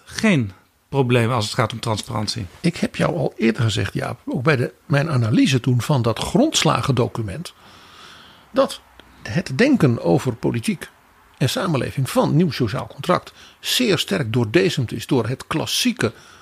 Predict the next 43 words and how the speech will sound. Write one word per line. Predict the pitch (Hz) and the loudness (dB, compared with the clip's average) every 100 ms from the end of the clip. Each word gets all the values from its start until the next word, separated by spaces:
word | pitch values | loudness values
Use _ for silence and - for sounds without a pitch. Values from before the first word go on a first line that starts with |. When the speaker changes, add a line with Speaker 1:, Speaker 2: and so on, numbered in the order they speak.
| - _ - _ _ | -20 _ -20 _ _
Speaker 2:
katholieke | - - 147 214 - 135 | -2 2 4 4 2 2
denken | 185 202 110 | 2 0 -2
van | - 160 | -2 0
de | 135 | 0
jaren | 135 110 131 | -2 -2 -6
twintig | - 226 165 120 - | -2 0 2 0 0
en | 175 | 0
de | 139 | 0
jaren | 120 - - | -4 -8 -8
vijftig. | - 254 - 175 | -6 -6 0 0
Speaker 1:
Ja, | 120 | 0
dat | 165 | 2
vond | 196 | 4
ik | 180 | 6
heel | 196 | 6
interessant. | 196 - 180 190 | 4 4 4 6
Speaker 2:
En | |
daar | 214 269 | 4 4
komt | 226 | 2
dat | 220 | 0
ook | 202 | -2
uit, | 185 - | -6 0
daar | 160 | 2
Speaker 1:
In | 175 | 4
Speaker 2:
kwam | 254 | 4
Speaker 1:
het | 226 | 4
Speaker 2:
dat | 180 | 2
ook | 131 | 0
uit | 143 | -6
voort. | - 254 - | -4 -6 -4
Speaker 1:
Ja, | - 151 | 0 2
in | 143 | 2
het | 156 - 202 | 0 -2 -10
gesprek | - 175 - 180 | -6 -2 0 2
in | |
het | 160 | 4
Nederlands | 165 160 151 | 4 2 2
Dagblad | 180 160 | 2 0
vond | - - 156 | -2 -4 -2
ik | |
het | 139 | 0
heel | 127 185 | 0 0
interessant. | 156 131 - 170 233 | 0 -4 -2 0 0